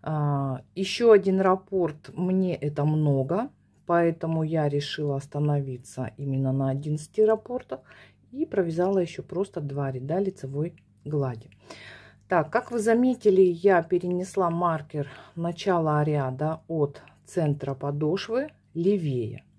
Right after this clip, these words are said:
да? И сейчас, э, я буду делать убавки по внешней части стопы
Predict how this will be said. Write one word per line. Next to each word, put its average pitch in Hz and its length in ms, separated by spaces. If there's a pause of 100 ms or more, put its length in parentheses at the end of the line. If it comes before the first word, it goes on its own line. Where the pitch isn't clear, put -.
(160)
да? 165 300 (440)
И 180 120
сейчас, 269 680 (380)
э, 180 340
я 196 520 (360)
буду 180 400
делать 156 600
убавки 185 800 (460)
по 175 120
внешней 156 920
части 156 680
стопы 170 680